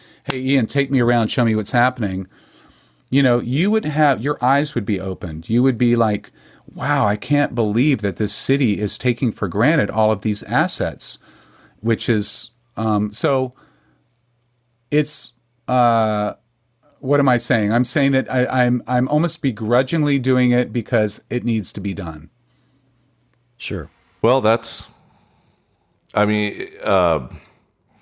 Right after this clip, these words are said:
Speaker 3: w-, w-, we were talking before this, when we were looking at, you know, your music and, and teaching, and, you know, this is community. And, uh,
Speaker 1: Yeah.
Speaker 3: I, I don't, i-, it's only because I recently ran across this quote,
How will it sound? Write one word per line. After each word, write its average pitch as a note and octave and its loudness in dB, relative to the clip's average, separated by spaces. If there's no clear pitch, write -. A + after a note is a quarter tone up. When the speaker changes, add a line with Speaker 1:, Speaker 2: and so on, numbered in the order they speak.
Speaker 3:
w-, B2+ -6
w-, C3+ -12
we B2 2
were G#2+ 2
talking A#2+ 2
before A#2 2
this, G#2 0
when F#2 0
we G2 4
were G2 6
looking G2 2
at, F2+ -4
you G2 2
know, F#2+ 4
your E2 0
music A2 2
and, F2 0
and E2 0
teaching, A2 -2
and, F2 -2
you F#2 -2
know, F2+ 2
this E2+ -6
is F2+ -6
community. F2+ 0
And, D#2 0
uh, D2+ 2
Speaker 1:
Yeah. F#2 -6
Speaker 3:
I, G2+ -2
I G2+ 2
don't, B2+ 2
i-, F#2+ -10
it's A2 -4
only C3 2
because A2 0
I G2 2
recently G#2+ -2
ran A2 2
across G2+ 0
this E2+ -2
quote, G2 0